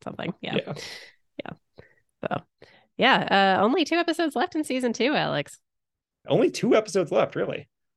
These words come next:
Speaker 1: Yeah. Mm-hmm.
Speaker 2: Okay.
Speaker 1: So.
Speaker 2: I'm interested to see, as we were talking through this, we were talking about how dumb Fry is,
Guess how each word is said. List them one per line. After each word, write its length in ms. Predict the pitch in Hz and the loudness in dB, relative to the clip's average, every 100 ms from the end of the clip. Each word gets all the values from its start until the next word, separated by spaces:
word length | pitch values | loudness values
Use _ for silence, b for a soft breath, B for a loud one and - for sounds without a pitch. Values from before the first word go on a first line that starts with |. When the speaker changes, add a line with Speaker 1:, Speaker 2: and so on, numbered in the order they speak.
| _ - | _ -16
Speaker 1:
Yeah. 200 | 175 208 - _ 190 | -12 -12 -14 _ -8
Mm-hmm. 220 | 156 190 - _ _ _ _ - | -6 -6 -8 _ _ _ _ -6
Speaker 2:
Okay. 300 | 147 147 123 - | 0 0 -2 -4
Speaker 1:
So. 240 | 139 139 - | -2 -2 -4
Speaker 2:
I'm 140 | - 147 | -4 -2
interested 320 | 214 320 381 | 0 -2 -2
to 80 | 214 | -4
see, 360 | 185 170 160 | -2 -2 0
as 180 | - 143 | 0 -2
we 60 | 208 | 0
were 60 | |
talking 240 | 160 156 139 | 2 2 0
through 140 | 123 | -4
this, 200 | 113 - | -4 -4
we 160 | 117 123 | -6 -4
were 60 | 117 | -2
talking 200 | 127 120 | -2 0
about 160 | 127 | -2
how 160 | 113 113 | -2 -4
dumb 340 | 107 110 104 | -2 -4 -4
Fry 300 | 98 101 98 95 | -8 -4 -4 -4
is, 340 | - - | -6 -8